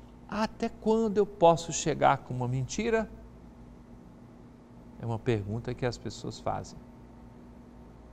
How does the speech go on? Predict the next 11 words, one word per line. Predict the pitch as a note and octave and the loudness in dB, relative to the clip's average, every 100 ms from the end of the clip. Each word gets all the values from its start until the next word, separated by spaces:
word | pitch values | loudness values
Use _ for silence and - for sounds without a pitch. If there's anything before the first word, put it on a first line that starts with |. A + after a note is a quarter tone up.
| - - - - - - - - - - - - - - - | -18 -18 -18 -18 -18 -20 -20 -20 -20 -20 -20 -20 -20 -20 -2
Como | G#3 A3 | 2 2
que | G#3 | 2
eu | G3+ | 4
posso | F#3 F#3 - F3 | 8 8 8 4
encontrar | D#3+ - D#3+ C3 - D#3+ F#3 A3 A3 - - - - - - - E3+ | 4 4 4 2 6 10 12 10 8 -4 -16 -18 -18 -18 -20 -10 -2
um | D#3 | 2
jeito | B2+ C3+ F#3 G#3 - | 6 8 8 8 2
de | C#3 C3+ | 2 4
burlar | C3 A#2 F3 D#3 - C3 C#3+ F3+ G3+ | 2 6 4 4 2 4 6 6 6
a | G3+ | 6
lei, | E3 D3 D3+ E3+ A#3 D4 | 8 8 10 10 8 2